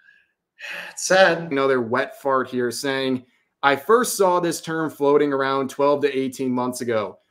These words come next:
Speaker 2: Whether the slur came first or the safe version was hijacked doesn't matter. I never liked the term, and I'm glad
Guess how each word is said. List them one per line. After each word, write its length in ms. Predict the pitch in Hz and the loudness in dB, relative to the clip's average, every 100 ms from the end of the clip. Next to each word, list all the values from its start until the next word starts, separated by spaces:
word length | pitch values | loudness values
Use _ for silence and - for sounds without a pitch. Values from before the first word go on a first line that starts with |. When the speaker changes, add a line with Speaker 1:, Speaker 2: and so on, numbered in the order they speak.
| _ | _
Speaker 2:
Whether 200 | 135 156 | 2 4
the 140 | 156 | 2
slur 500 | 143 - 143 160 196 | 0 -2 0 4 6
came 320 | 202 190 185 180 | 4 2 -2 -2
first 520 | 185 170 180 - - - | 0 2 2 -2 -10 0
or 180 | 147 147 | 2 2
the 100 | 147 | 0
safe 460 | - 180 180 180 | -2 -2 -2 0
version 380 | 156 160 151 143 | 0 0 -2 -2
was 180 | 135 - | -2 -4
hijacked 760 | - 196 226 147 131 120 120 - 135 - | -6 -2 -2 0 -2 -2 -4 -14 -12 -2
doesn't 420 | 180 208 185 123 | 0 2 0 -2
matter. 520 | 127 170 160 101 90 _ _ _ - | -2 0 0 -4 -12 _ _ _ -4
I 100 | 135 | -2
never 460 | 139 180 208 233 | 2 2 4 4
liked 340 | 156 156 165 - 143 | 4 2 -2 -6 -2
the 140 | 147 | -2
term, 420 | 143 165 170 123 | -2 -4 -2 -2
and 80 | 123 | -2
I'm 160 | 135 117 | -2 -2
glad 460 | 131 160 170 165 | 0 0 0 -4